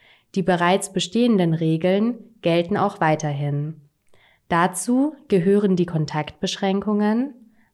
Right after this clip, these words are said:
also das Treffen eines Haushalts mit maximal einer anderen Person, der Reiseverzicht und auch das Tragen einer medizinischen Maske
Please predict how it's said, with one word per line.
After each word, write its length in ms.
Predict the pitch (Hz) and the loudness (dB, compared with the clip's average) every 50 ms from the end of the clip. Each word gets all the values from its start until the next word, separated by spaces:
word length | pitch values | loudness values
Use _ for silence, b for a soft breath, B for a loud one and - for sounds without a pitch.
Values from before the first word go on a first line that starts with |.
| b | b
also 300 | - 175 170 170 165 165 | -4 -2 0 0 0 0
das 240 | 160 160 156 151 - | 0 0 -2 -4 -6
Treffen 400 | - - 185 185 190 - - 170 | -6 -2 -2 -2 -2 0 -2 -4
eines 460 | 170 170 151 160 170 175 175 175 - | -2 -2 -2 0 0 0 -2 -4 -2
Haushalts 680 | 165 160 160 160 160 - - 160 151 151 151 - - - | -2 0 0 -2 -4 -6 -4 -2 -2 -2 -4 -6 -8 -8
mit 220 | 165 160 160 - | -8 -8 -6 -4
maximal 640 | 170 165 170 165 - - 175 156 151 147 147 143 - | -4 -4 -4 -4 -6 -6 -4 -4 -2 -4 -4 -6 -6
einer 320 | - 143 147 147 139 - | -6 -6 -6 -4 -6 -6
anderen 460 | - 151 151 151 151 147 147 147 143 | -4 -4 -4 -4 -4 -4 -4 -6 -6
Person, 680 | 143 151 147 139 143 151 160 185 220 254 294 320 - B B B B B B B B B B B B _ - | -6 -6 -8 -6 -4 -2 0 0 2 0 0 -2 -6 B B B B B B B B B B B B _ -4
der 160 | 170 160 151 | -2 -2 0
Reiseverzicht 1080 | 151 151 151 156 165 196 190 - 226 220 220 - - 254 277 302 - - - - _ _ _ | 0 0 0 0 0 -2 -2 -2 -4 -4 -4 -2 0 0 0 0 -4 -10 -20 -20 _ _ _
und 300 | - 196 220 247 233 - | -2 0 2 2 2 2
auch 180 | - 185 196 196 | 2 0 0 2
das 240 | - 185 170 175 - | 0 -2 -2 -4 -6
Tragen 640 | - - - 160 160 165 165 190 202 220 220 214 B B B B B | -10 -4 -2 0 0 0 0 0 -2 -4 -4 -8 B B B B B
einer 240 | 180 175 175 170 | -2 0 2 2
medizinischen 800 | 170 175 170 160 170 165 170 - 202 220 226 233 226 - - 185 | 2 2 0 0 -2 -4 -4 -2 -2 0 0 0 0 -2 -2 -2
Maske 600 | 160 156 160 160 160 - - - 214 220 240 233 | -2 0 -2 -4 -6 -8 -6 -4 -4 -4 -4 -6